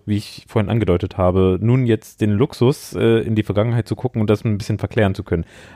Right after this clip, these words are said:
Was definitiv stimmt, ist, dass man früher viel intensiver sich mit den Dingen ausge-, auseinandergesetzt hat.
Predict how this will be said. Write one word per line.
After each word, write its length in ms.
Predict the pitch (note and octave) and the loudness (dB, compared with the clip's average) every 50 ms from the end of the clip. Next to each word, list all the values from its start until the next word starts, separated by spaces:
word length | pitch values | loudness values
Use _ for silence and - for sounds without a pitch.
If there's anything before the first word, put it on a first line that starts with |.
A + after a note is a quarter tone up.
| - _ - | -14 _ 0
Was 420 | F2+ A#2+ A#2+ - - - - _ - | 0 0 0 -2 -6 -16 -20 _ -16
definitiv 680 | C3+ A2 - - A#2 - - G2 F#2 - - F#2+ E2+ - | -6 0 0 0 2 2 0 -2 -2 -2 -4 -6 -6 -4
stimmt, 360 | - - D#3+ G3+ G#3+ E3+ - | 0 0 2 2 0 -2 0
ist, 240 | F#2 G#2+ - - - | -2 -2 0 0 -4
dass 140 | F2+ - - | -4 -2 -2
man 120 | F2+ E2+ | -4 -4
früher 380 | - - - G#2 G2 F#2 F2+ E2+ | -6 -6 -4 0 2 2 2 0
viel 340 | - - - G#2 G2+ F#2+ E2+ | -2 -2 0 0 0 0 0
intensiver 580 | E2+ F2 - F2+ F2 E2+ F2 F2 E2+ E2+ E2 | -2 -2 -2 -4 -4 -2 -2 -2 0 0 0
sich 180 | E2 F2+ F2 - | 0 -2 -4 -4
mit 480 | G2+ F#2 F2+ - - - - F#2 F2 F#2+ | -4 -4 -4 -6 -8 -10 -8 -6 -4 -4
den 80 | F#2 | -2
Dingen 320 | F#2 F#2 F#2 F2+ F2+ E2+ F2 | 0 0 0 0 -2 -4 -4
ausge-, 400 | F#2 F#2+ - - G2+ F2+ F#2 - - | -4 -4 -4 -4 -6 -6 -6 -2 0
auseinandergesetzt 880 | F#2+ G2 F#2 F2 - G#2+ G2 F#2 F2+ F2 E2+ E2+ E2+ E2 D#2+ - - | 0 0 0 -2 -2 -2 -2 0 2 2 0 0 0 -2 -4 -4 -6
hat. 120 | F2+ - | -8 -8